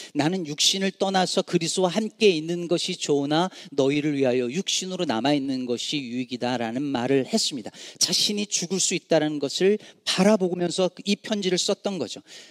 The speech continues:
그런데 흥미롭게도 바울이 빌립보에서 자주 사용하는 이 유익이라고 하는 단어는 본래 비즈니스 용어입니다. 회계 용어예요.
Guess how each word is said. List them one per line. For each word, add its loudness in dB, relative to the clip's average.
그런데 -4
흥미롭게도 -2
바울이 2
빌립보에서 0
자주 -4
사용하는 0
이 -2
유익이라고 0
하는 -2
단어는 -4
본래 2
비즈니스 -2
용어입니다. -8
회계 4
용어예요. -4